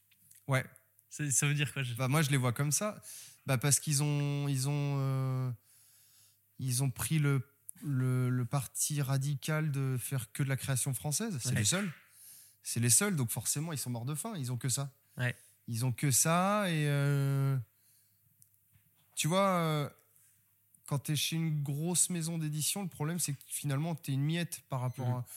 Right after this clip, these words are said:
Speaker 2: Carrément.
Speaker 1: t'es, t'es loin d'être, euh, t'es très, très loin d'être, euh, leur, euh,
Speaker 2: Leur pouleuse d'or.
Speaker 1: Bien sûr.
Speaker 2: Mhm.
Speaker 1: Le centre de leur intérêt. T'as un truc sympathique qui existe là,
Speaker 2: Donc
Speaker 1: mais
Speaker 2: là, enfin,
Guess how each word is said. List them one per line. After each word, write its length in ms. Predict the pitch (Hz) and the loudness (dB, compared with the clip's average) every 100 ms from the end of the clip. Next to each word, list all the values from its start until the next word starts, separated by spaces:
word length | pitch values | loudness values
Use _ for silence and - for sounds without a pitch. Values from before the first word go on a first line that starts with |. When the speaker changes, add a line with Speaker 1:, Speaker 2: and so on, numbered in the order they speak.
| - - | -14 -6
Speaker 2:
Carrément. 240 | 110 101 | -4 -4
Speaker 1:
t'es, 60 | - | -2
t'es 120 | - 147 | 2 4
loin 260 | 165 180 | 6 4
d'être, 260 | 170 160 - | 4 2 0
euh, 540 | 156 147 143 143 135 123 - - - _ | 0 0 0 0 -2 -4 -8 -12 -14 _
t'es 100 | 139 | -4
très, 340 | 113 - 202 190 | -2 -2 0 0
très 260 | - 170 | 0 0
loin 220 | 170 175 170 | 0 0 -2
d'être, 260 | 160 139 147 | -2 -4 -4
euh, 200 | 139 135 | -4 -4
leur, 260 | 139 135 131 | -2 -2 -2
euh, 480 | 127 123 120 117 117 | -4 -4 -6 -6 -4
Speaker 2:
Leur 140 | 110 110 | -4 -2
pouleuse 240 | 135 123 | 0 0
d'or. 380 | 135 143 117 - _ | 0 -2 -6 -14 _
Speaker 1:
Bien 180 | 117 143 | -2 2
sûr. 280 | - 185 135 110 - | 2 0 -6 -8 -8
Speaker 2:
Mhm. 320 | 123 123 117 | -6 -6 -2
Speaker 1:
Le 80 | 127 | 2
centre 400 | 117 156 139 147 | 4 4 0 -2
de 100 | 139 | -2
leur 180 | 131 131 | -2 -2
intérêt. 400 | 135 160 165 165 - - _ | -4 -4 -4 -6 -8 -20 _
T'as 80 | 120 | -2
un 60 | 113 | -2
truc 220 | - - | 0 -2
sympathique 560 | 123 110 117 - 151 - | -2 -2 -4 -2 -4 -4
qui 160 | 127 | -4
existe 360 | 117 113 117 143 | -2 0 0 0
là, 240 | 147 165 | 0 0
Speaker 2:
Donc 180 | 151 143 | 0 -2
Speaker 1:
mais 60 | 165 | -4
Speaker 2:
là, 260 | 160 170 - _ _ - - - | 0 -2 -2 _ _ -12 -10 -6
enfin, 380 | 147 127 131 | -4 -2 -4